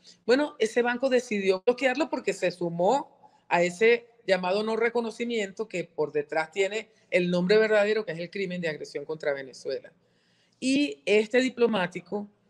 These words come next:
hizo, este, el trabajo, pues, de ayuda a Venezuela y logró traer por la vía del apoyo internacional, este, unas dosis de insulina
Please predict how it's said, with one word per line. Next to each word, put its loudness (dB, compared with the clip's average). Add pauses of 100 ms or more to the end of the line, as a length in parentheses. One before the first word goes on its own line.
(200)
hizo, 4 (260)
este, 4
el 2
trabajo, 4
pues, -2
de -2
ayuda -4 (200)
a 0
Venezuela -4
y -8
logró 0
traer 0
por -8
la -2
vía -2 (280)
del 0
apoyo -2
internacional, -4 (120)
este, -4
unas -4
dosis 4
de 4
insulina -2